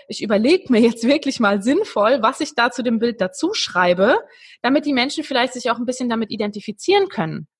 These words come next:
Und mit der Zeit habe ich ja dann auch angefangen, für Fotografen Workshops zu geben, in dem Bereich zu coachen und habe dann immer mehr Einblicke hinter die Kulissen gegeben, was natürlich,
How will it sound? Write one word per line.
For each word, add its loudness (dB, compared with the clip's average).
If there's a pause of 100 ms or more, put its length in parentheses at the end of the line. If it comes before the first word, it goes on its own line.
(520)
Und 0
mit 2
der 2
Zeit 0
habe 0
ich -4
ja 0
dann 2
auch -2
angefangen, 0
für 0
Fotografen 0
Workshops -2
zu -8
geben, -2
in -2
dem -2
Bereich -2
zu -12
coachen -2 (320)
und -2
habe 0
dann -2
immer 0
mehr 0
Einblicke -2
hinter 2
die -6
Kulissen 2
gegeben, 0
was 0
natürlich, -2